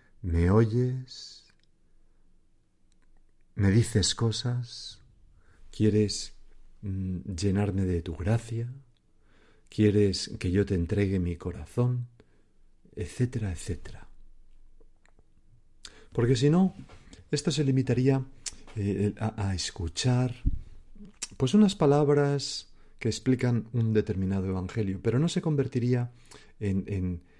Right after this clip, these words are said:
en un evangelio que me habla a mí,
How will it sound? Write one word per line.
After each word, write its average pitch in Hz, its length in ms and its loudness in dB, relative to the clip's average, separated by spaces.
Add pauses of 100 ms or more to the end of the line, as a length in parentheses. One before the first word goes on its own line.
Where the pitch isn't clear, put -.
(160)
en 104 140 0
un 131 120 4
evangelio 110 920 2 (540)
que 92 580 -4 (260)
me 95 280 2
habla 104 420 2
a 87 240 -4
mí, 101 340 -4